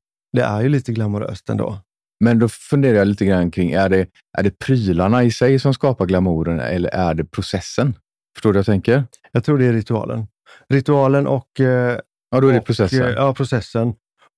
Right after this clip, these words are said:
Speaker 1: Och sen själva
Speaker 2: Att någon ska göra sig fin,
Speaker 1: Ja,
Speaker 2: bli
Speaker 1: men
Speaker 2: glamorös.
Speaker 1: ja, men så som vi alltid kommer tillbaka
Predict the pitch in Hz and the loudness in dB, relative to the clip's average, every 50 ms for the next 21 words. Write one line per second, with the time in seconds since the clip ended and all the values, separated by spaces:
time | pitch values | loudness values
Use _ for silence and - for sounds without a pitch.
0 | - 135 120 - - - 104 - - 139 120 104 - - 127 120 117 110 104 98 | -2 -2 -2 -2 -6 -12 -12 -4 -2 -2 -2 -2 -2 -2 -2 -2 -2 -2 -4 -2
1 | 110 107 107 107 104 104 104 107 113 110 127 127 117 110 - - 110 110 104 95 | -2 -2 -2 -2 -2 -2 -2 -2 -2 0 2 2 2 0 0 0 2 4 4 4
2 | 92 92 - 101 98 - - - 117 120 107 90 85 85 147 147 151 107 101 101 | 2 2 0 -2 -2 -2 0 0 0 2 2 2 2 2 2 2 2 2 2 2
3 | - - 95 95 98 101 101 92 82 82 - - - 135 147 143 147 147 135 - | 2 2 2 2 2 2 2 2 0 -2 -6 -8 -4 -2 0 2 2 2 2 0
4 | 147 131 - 147 135 131 131 139 131 123 127 127 131 135 123 - - 101 - 113 | -2 -2 0 0 0 0 2 2 2 2 0 0 -2 -4 -4 -4 -6 -6 -4 -4
5 | 107 104 - 120 113 120 110 101 | -4 -2 -4 -2 -2 0 -2 -2